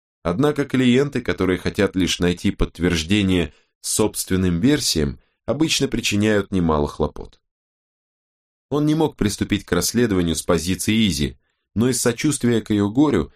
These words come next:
смягчил свой отказ. «Изи, полицейские не захотят, чтобы я путался у них под ногами». «Почему мы должны перед ними отчитываться?» с жаром возразила Изи. «Представим дело так, будто ты расследуешь эти дурацкие случаи незаконного проникновения к нам в сад,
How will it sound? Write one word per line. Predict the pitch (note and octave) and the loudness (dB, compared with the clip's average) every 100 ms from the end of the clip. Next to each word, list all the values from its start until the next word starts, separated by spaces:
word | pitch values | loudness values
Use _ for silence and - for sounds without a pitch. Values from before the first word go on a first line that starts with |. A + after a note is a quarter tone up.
| _ | _
смягчил | - C3+ - - A2 | -4 -2 -2 0 0
свой | F#2+ - F2 | 0 0 0
отказ. | D#2+ - A#1 - - - _ _ _ _ _ - | 0 -2 -6 -6 -8 -10 _ _ _ _ _ -6
«Изи, | F2 E2+ B1+ - _ _ _ | -2 0 -2 -10 _ _ _
полицейские | D2 D2+ - G2 - F#2 | -2 -2 2 0 2 0
не | E2+ F2 | 2 2
захотят, | F2 E2+ F#2 G#2+ | 0 -2 0 0
чтобы | - E2 D2+ | 0 -2 0
я | D2+ | -2
путался | - G2+ D#2+ C#2+ D#2 | -2 -2 -2 -2 -2
у | |
них | D2+ E2+ - | 0 -2 -2
под | D#2+ | -2
ногами». | E2 D#2 D2+ B1 A#1+ _ _ _ _ _ _ _ _ _ | 0 0 -2 -4 -14 _ _ _ _ _ _ _ _ _
«Почему | E3 - F#3+ | -6 0 2
мы | D3 B2 | 2 2
должны | G#2+ G#2+ D#3 | 0 0 -2
перед | F3 A#2 G#2+ | -2 0 2
ними | B2 A2 | 2 2
отчитываться?» | A2 - F#2+ - - - - _ _ _ | 0 -4 -6 -8 -12 -12 -12 _ _ _
с | D#2+ | -4
жаром | E2 A2+ G#2 | 2 2 2
возразила | F#2+ F2+ F2+ E2 F#2 F2 | 0 0 0 0 0 2
Изи. | D#2 C#2+ C2 - _ _ _ | 0 -2 -6 -12 _ _ _
«Представим | - E3 - G3+ F#3 D3+ | -4 -2 0 0 0 0
дело | C3 C#3 C3+ | 2 0 0
так, | D2+ C#2+ - _ _ _ - | -4 -8 -14 _ _ _ -6
будто | B2+ D#3 D3 | -4 0 0
ты | - F3+ | 2 2
расследуешь | C3+ - D#3+ C#3 B2+ - | 2 2 2 2 0 -2
эти | - | -2
дурацкие | B2+ C3 B2 - A#2+ | 2 2 2 2 -2
случаи | - C#3 D3 C#3 A#2 | 0 0 0 2 2
незаконного | A#2 A2+ A#2 C#3 B2+ A#2 | 2 2 0 0 2 0
проникновения | A2 A2 G#2+ - B2+ F3+ D3+ C#3 | 0 -2 -4 -2 0 0 0 -2
к | |
нам | C#3 D3 | 0 -2
в | C#3+ | -2
сад, | - D2 - | -4 -4 -6